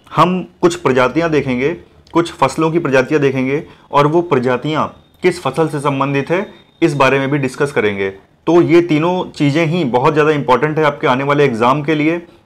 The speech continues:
और जो भी हमारे Telegram पर क्विज चल रही है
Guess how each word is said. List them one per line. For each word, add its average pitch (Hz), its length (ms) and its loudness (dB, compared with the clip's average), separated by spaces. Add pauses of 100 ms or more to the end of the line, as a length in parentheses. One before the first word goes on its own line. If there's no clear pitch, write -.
और 180 320 4 (300)
जो 135 140 2
भी 180 320 0 (840)
हमारे 135 500 0
Telegram 156 420 2
पर 165 120 2
क्विज 170 300 2
चल 160 120 2
रही 156 220 2
है 160 180 0